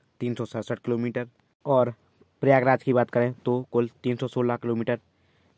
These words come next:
की दूरी पर है। दोस्तों, यह रेलवे स्टेशन बुंदेलखंड क्षेत्र के अंतर्गत आता है और यहाँ से देश के कई बड़े शहरों के लिए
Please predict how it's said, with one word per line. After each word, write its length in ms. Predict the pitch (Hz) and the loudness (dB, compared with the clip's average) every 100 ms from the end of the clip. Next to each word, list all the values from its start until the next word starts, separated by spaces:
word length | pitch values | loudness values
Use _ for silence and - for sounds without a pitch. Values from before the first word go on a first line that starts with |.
| - | -10
की 120 | 120 | -6
दूरी 220 | 117 113 | -4 -4
पर 180 | 110 104 | -4 -8
है। 180 | 95 78 _ _ _ _ _ _ - | -10 -18 _ _ _ _ _ _ -6
दोस्तों, 380 | 127 123 - 131 | -2 -2 -2 0
यह 140 | 127 | 2
रेलवे 280 | 123 120 117 | 4 4 2
स्टेशन 320 | - 120 123 | -2 -6 -6
बुंदेलखंड 560 | 110 113 117 113 123 113 | -6 -2 -2 -2 -6 -8
क्षेत्र 360 | - 127 - | -8 -10 -8
के 100 | - | -6
अंतर्गत 400 | 117 104 98 110 | -6 -4 -4 -2
आता 200 | 107 - | -4 -6
है 360 | 104 90 - 87 - | -10 -12 -18 -20 -4
और 240 | 127 123 123 | 2 2 2
यहाँ 260 | 120 117 120 | -2 -2 -2
से 300 | - 120 123 _ _ - | -4 -10 -10 _ _ -6
देश 280 | 110 123 - | -2 -2 -4
के 260 | 120 123 135 _ _ _ _ _ _ | -6 -6 -8 _ _ _ _ _ _
कई 160 | - 127 | 0 4
बड़े 160 | 120 123 | 4 2
शहरों 280 | 127 120 | 0 -2
के 120 | 117 117 | -2 -2
लिए 320 | 117 123 | -2 -2